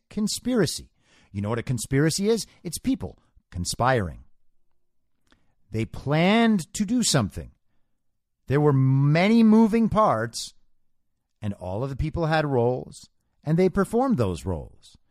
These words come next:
Did they perform them well? Well, not well enough not to get caught,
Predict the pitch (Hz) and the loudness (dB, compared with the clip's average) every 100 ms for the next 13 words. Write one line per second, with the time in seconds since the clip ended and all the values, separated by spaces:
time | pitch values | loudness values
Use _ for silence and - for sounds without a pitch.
0 | _ _ - 98 107 101 95 123 117 110 | _ _ -10 -6 -6 -6 -4 0 0 0
1 | 98 104 147 190 - _ 226 262 - 127 | -2 -2 -2 -4 -10 _ 0 0 -4 0
2 | 175 - 139 156 143 131 _ _ 120 135 | 0 0 -2 0 0 -2 _ _ -6 -6
3 | 104 104 - 151 165 | -8 -12 0 2 2